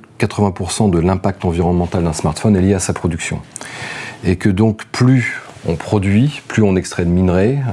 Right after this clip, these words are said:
euh, des minerais précieux, euh, des métaux précieux, dans des conditions qui sont parfois, euh, pas terribles.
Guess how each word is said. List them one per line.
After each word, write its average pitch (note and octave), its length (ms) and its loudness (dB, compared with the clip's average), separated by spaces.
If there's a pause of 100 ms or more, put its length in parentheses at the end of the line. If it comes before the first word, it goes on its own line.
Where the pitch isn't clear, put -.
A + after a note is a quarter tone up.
euh, E2 60 -2
des D#2+ 120 -2
minerais E2 280 0
précieux, G2+ 540 0 (180)
euh, D#2+ 320 0 (640)
des - 80 -2
métaux D#2 300 0
précieux, G#2+ 520 0 (280)
dans E2 80 2
des F2 100 2
conditions F#2 380 0
qui - 80 -6
sont - 120 -8
parfois, E2 540 -2
euh, D2+ 460 -4
pas D#2 140 -6
terribles. G2 440 2